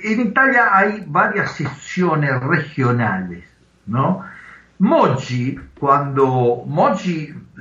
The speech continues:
entra en el poder poniendo a dos diseñadores arbitrales y al presidente de la aia, Asociación Italiana Árbitros, ¿no? Lo puso él a dedo, a Bergamo Pairetto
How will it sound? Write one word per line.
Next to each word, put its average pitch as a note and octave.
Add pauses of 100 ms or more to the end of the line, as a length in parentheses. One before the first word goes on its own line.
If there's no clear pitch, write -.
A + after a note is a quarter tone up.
entra D3 (440)
en B2+
el C3
poder D3+
poniendo C#3
a A#2
dos D#3+
diseñadores B2+
arbitrales G#2+
y A2+
al A2+
presidente C3
de G#2
la A2
aia, G2
Asociación C3+
Italiana A#2+
Árbitros, G2 (440)
¿no? C3
Lo C3+
puso B2
él C#3
a A#2
dedo, G2+ (220)
a G2
Bergamo C3+
Pairetto C#3